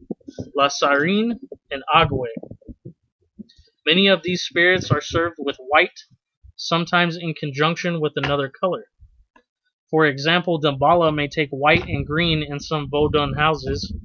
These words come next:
or just white in others. Freda may take white and pink in one house, or pink and light blue in another. However, as a general rule of thumb, white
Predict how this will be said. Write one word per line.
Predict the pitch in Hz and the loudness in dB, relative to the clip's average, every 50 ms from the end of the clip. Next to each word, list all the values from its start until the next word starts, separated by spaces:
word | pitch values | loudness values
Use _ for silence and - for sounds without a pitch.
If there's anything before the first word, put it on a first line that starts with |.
| - - - - - 98 | -14 -14 -12 -8 -4 -2
or | 139 143 139 | 0 0 0
just | 139 151 156 147 - - 143 | 0 0 0 0 0 -4 -6
white | 135 147 160 156 147 - - - | 0 2 2 2 0 -2 -8 -14
in | 139 135 - 160 | -16 -8 -4 -2
others. | 156 143 - 226 226 - - - - _ _ _ _ _ _ _ _ - - _ _ _ _ - - _ _ _ _ - | -2 -2 -2 -6 -10 -14 -18 -18 -20 _ _ _ _ _ _ _ _ -20 -20 _ _ _ _ -18 -18 _ _ _ _ -10
Freda | 170 185 185 170 156 156 170 170 | -6 -4 0 0 2 0 0 -2
may | 160 147 | -4 -4
take | 139 - 165 151 135 | -4 -4 -6 -6 -6
white | 139 135 135 147 156 165 160 | -6 -4 0 0 0 0 0
and | 160 143 139 - | -4 -6 -6 -4
pink | - - - 139 147 | -4 -4 -4 -2 -4
in | 151 143 135 | -6 -4 -4
one | 139 147 147 139 | -4 -4 -4 -4
house, | 139 139 143 151 156 - - - - | -4 -4 -4 -4 -4 -6 -8 -6 -6
or | 135 127 - - - | -6 -6 -6 -6 -6
pink | 165 165 156 - 165 | -6 -6 -6 -8 -10
and | 147 139 135 | -10 -6 0
light | 139 147 151 135 135 | 2 2 2 2 0
blue | 143 151 170 165 147 143 139 - | -4 -4 -2 -2 -2 -4 -6 -8
in | 139 | -12
another. | 135 135 147 160 160 - - - _ _ - - - - - - - - - - - _ - | -14 -6 -4 -4 -4 -6 -8 -18 _ _ -14 -12 -12 -12 -16 -16 -18 -18 -20 -20 -20 _ -2
However, | - 147 151 160 165 151 160 156 | 2 4 4 4 4 4 2 2
as | 151 156 143 | 2 2 0
a | 147 139 | -2 -4
general | 131 - 156 160 165 170 165 156 147 143 | -2 -2 -2 -2 0 2 2 2 0 0
rule | 147 156 160 165 160 143 | -2 -2 0 0 0 0
of | 131 - - - | -2 -4 -4 -2
thumb, | 175 165 156 143 139 139 - - _ _ _ - - - - - | 0 0 2 0 -2 -6 -10 -14 _ _ _ -4 -2 0 0 2
white | 135 147 160 160 147 - | 4 4 4 4 2 0